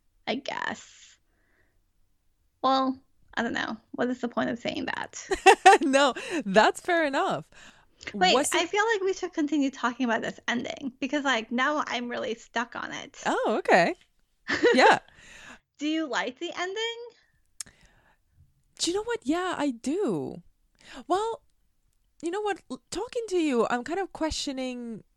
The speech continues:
Speaker 2: some elements of it. And, but no, I do. I actually do. I also finished, um, rewatching the film just before we started having this conversation. And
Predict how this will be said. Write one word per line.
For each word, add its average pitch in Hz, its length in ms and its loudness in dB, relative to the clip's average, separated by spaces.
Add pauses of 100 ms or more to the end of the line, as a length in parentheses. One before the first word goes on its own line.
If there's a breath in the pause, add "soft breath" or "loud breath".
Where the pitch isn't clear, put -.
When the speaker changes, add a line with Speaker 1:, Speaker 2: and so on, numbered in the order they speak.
(1000)
Speaker 2:
some 302 320 -4
elements 254 480 -6
of 143 180 -6
it. - 300 -4 (800 soft breath)
And, 214 540 -2 (100)
but 269 200 -2
no, 302 240 -4
I 254 120 -6
do. 233 420 -4 (180)
I - 120 -4
actually 285 320 -8
do. 277 220 -4
I 240 180 0
also 269 340 -6
finished, 214 720 -8
um, 185 560 -6
rewatching 202 440 -8
the 190 80 -8
film 180 220 -8
just - 200 -12
before 175 580 -8
we 180 160 -8
started 180 220 -8
having 170 240 -12
this 165 100 -16
conversation. 180 720 -10 (580 soft breath)
And 180 600 -6